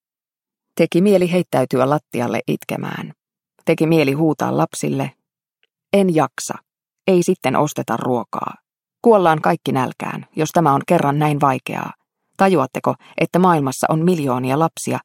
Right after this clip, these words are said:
jotka eivät koskaan pääse autokärryyn?" Pidin suuni kiinni, mutta suorastaan tunsin nahoissani, miten kaikki paheksuivat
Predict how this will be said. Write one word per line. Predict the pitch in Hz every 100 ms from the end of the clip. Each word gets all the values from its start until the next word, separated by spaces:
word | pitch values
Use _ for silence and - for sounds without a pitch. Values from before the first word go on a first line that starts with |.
| _ -
jotka | 165 -
eivät | 165 143 131 -
koskaan | - 185 - - 131 113 -
pääse | - 127 - -
autokärryyn?" | 127 131 127 120 117 - - - 160 _ _ _ _ _ _ _ _ _ _ _ _ _ _ _ _ _ _
Pidin | - 156 143
suuni | - 156 143
kiinni, | - 156 139 135 139 _ _ _ -
mutta | 170 -
suorastaan | 175 190 170 - 160 160
tunsin | 180 175 135 135
nahoissani, | 147 160 - - - - 143 -
miten | 156 143
kaikki | 147 143 - -
paheksuivat | 160 - - 120 127